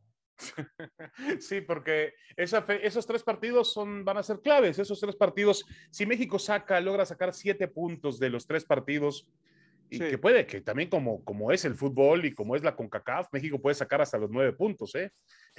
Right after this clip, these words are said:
Speaker 2: Y, y que
Speaker 1: <laughs> No
Speaker 2: los
Speaker 1: me
Speaker 2: otros, y que
Speaker 1: extrañaría
Speaker 2: Canadá,
Speaker 1: tampoco.
Speaker 2: y que Canadá y Estados Unidos tampoco sumen,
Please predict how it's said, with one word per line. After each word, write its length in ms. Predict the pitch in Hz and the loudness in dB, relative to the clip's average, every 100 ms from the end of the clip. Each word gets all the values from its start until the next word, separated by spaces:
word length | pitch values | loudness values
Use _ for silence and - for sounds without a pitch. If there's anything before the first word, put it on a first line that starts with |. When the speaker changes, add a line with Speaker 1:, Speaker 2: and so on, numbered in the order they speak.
| - | -4
Speaker 2:
Y, 320 | - 127 254 | -2 -2 -2
y 60 | 190 | 2
que 100 | 453 | 6
Speaker 1:
<laughs> 20 | |
No 60 | |
Speaker 2:
los 80 | 453 | 6
Speaker 1:
me 80 | 160 | 6
Speaker 2:
otros, 240 | 269 147 | 6 6
y 40 | - | 6
que 100 | 131 | 6
Speaker 1:
extrañaría 160 | 147 | 6
Speaker 2:
Canadá, 320 | 214 214 240 269 | 4 6 6 4
Speaker 1:
tampoco. 120 | - - _ - | 2 -8 _ -12
Speaker 2:
y 120 | 202 | -4
que 120 | 196 | -4
Canadá 460 | 180 180 175 175 226 | -2 -2 0 0 0
y 80 | 247 | -2
Estados 380 | 208 208 220 175 | -2 -2 -2 -4
Unidos 260 | 190 214 | -10 -8
tampoco 380 | - 156 202 190 | -8 -6 -8 -8
sumen, 360 | - 285 202 | -8 -6 -6